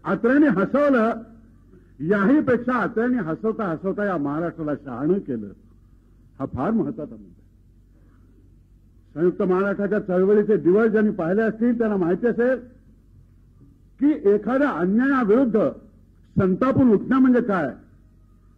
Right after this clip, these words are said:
आणि तो संताप व्यक्त करताना आपला अर्धा अर्धा, पाऊण पाऊण तास, तासा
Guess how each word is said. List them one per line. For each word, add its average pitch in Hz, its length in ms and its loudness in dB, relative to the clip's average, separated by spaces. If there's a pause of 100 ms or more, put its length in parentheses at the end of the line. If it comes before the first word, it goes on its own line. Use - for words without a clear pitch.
(380)
आणि 180 260 2
तो 220 280 2
संताप 233 420 -2
व्यक्त 202 280 -2
करताना 247 600 -2 (440)
आपला 208 340 -4
अर्धा 202 400 -2
अर्धा, 220 240 -2
पाऊण 214 340 -2
पाऊण 220 260 -2
तास, 196 340 -4
तासा 175 300 -2